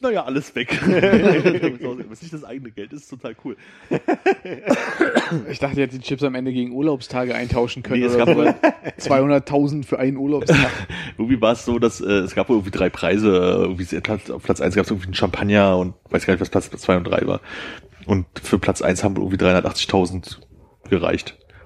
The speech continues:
Speaker 1: Was man beim Roulette ja relativ schnell machen kann, wenn man ein bisschen Glück hat.
Speaker 2: Mhm.
Speaker 1: Weil Roulette ist ja, wenn du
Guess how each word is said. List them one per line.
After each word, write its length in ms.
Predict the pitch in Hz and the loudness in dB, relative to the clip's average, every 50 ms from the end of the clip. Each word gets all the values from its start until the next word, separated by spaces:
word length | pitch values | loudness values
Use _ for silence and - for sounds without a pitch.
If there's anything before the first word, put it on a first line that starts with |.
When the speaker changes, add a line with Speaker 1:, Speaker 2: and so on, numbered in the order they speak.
| _ | _
Speaker 1:
Was 140 | - 101 - | -4 0 0
man 100 | 120 104 | 0 0
beim 100 | 104 104 | 0 0
Roulette 380 | 107 98 101 107 101 101 - 120 | -2 0 2 4 4 4 4 2
ja 60 | 98 | 4
relativ 380 | 98 101 104 - - 117 - - | 4 2 2 0 -2 -6 -6 -6
schnell 260 | - - 104 104 110 | -4 0 0 0 2
machen 220 | 107 95 101 104 | 0 -2 -4 -2
kann, 120 | 90 98 98 | -2 -2 0
wenn 60 | 95 | 2
man 40 | 92 | 2
ein 40 | 123 | 0
bisschen 140 | 127 113 98 | 0 0 0
Glück 160 | 101 104 - | -2 0 0
hat. 160 | 131 131 - - - - - - - - | 0 -2 -2 -6 -14 -20 -20 -20 -12 -8
Speaker 2:
Mhm. 300 | 127 123 110 120 127 139 - - - _ _ - - - - _ _ _ _ _ - - - - _ | -8 -6 -4 -4 -4 -6 -8 -14 -20 _ _ -14 -14 -14 -16 _ _ _ _ _ -18 -18 -18 -20 _
Speaker 1:
Weil 140 | _ 92 92 | _ 4 4
Roulette 320 | 90 85 98 98 98 - - | 4 4 2 2 2 0 0
ist 80 | - 117 | 0 0
ja, 100 | 107 98 - - - - _ - | 0 0 0 -8 -16 -20 _ -4
wenn 100 | - 101 98 | -2 0 0
du 120 | 101 95 | 0 -2